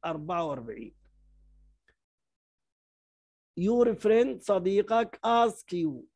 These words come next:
يسألك، عايزين الرد منك. If you have ever snorkeled، هل أنت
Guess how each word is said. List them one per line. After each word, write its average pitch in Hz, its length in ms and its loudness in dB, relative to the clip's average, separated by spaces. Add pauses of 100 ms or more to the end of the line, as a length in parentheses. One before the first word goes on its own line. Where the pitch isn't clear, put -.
(640)
يسألك، 196 760 -2
عايزين 147 320 0
الرد 175 400 2
منك. 185 540 2 (640)
If 240 240 0
you 233 260 0
have 233 460 4 (220)
ever 220 440 0
snorkeled، 196 880 -4 (240)
هل 185 300 -2
أنت 190 560 -4